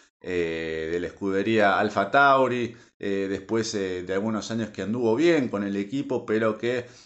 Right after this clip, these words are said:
a partir de dos mil veintiuno ese buen rendimiento comenzó a mermar, se acentuó en dos mil veintidós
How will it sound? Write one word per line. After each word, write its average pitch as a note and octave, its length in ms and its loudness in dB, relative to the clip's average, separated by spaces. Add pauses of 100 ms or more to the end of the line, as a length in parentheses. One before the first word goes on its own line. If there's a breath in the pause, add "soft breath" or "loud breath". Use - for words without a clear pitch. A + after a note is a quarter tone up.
(140 loud breath)
a G#2+ 160 -6
partir A2 440 -2
de G#2+ 200 0
dos G2+ 160 -4
mil G#2+ 260 -2
veintiuno A2 880 -4
ese F2 960 -6
buen A#2 220 -4
rendimiento G#2 640 -2
comenzó F#2+ 540 -2
a F#2+ 60 0
mermar, A#2 600 0 (180 loud breath)
se G2 600 -4
acentuó G#2+ 960 0
en G2 200 -6
dos F2+ 160 -8
mil G#2 140 -4
veintidós G2+ 640 -4